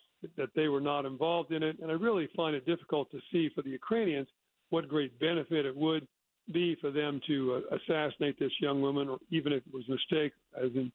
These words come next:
trying to assassinate her father. Seems to me it's highly likely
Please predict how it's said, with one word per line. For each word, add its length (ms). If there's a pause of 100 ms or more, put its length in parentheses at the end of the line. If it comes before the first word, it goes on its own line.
trying 200
to 80
assassinate 580
her 160
father. 360 (600)
Seems 220
to 60
me 180
it's 120 (280)
highly 400
likely 480